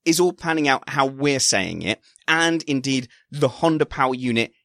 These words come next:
is now comparable to Renault, firstly, ooh, what are Renault doing, letting themselves get caught up by Honda? But secondly, Red Bull might have played an absolute blinder here by basically giving Honda a free pass to do whatever they want, take the lead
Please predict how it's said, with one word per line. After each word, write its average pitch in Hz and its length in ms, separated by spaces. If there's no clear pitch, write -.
is 147 200
now 139 180
comparable 123 840
to - 220
Renault, 95 420
firstly, 135 640
ooh, 190 260
what 160 300
are 127 40
Renault 226 320
doing, 143 340
letting 143 180
themselves 147 380
get 156 160
caught 156 220
up 135 80
by 131 140
Honda? 156 300
But 107 140
secondly, 127 760
Red 240 340
Bull 127 160
might 127 220
have - 140
played 110 240
an 107 100
absolute 120 840
blinder 170 480
here 92 340
by 127 120
basically 160 520
giving 123 260
Honda 117 460
a - 40
free 196 380
pass 120 580
to 156 100
do 143 180
whatever 165 360
they 214 100
want, 110 240
take - 200
the 156 80
lead 185 600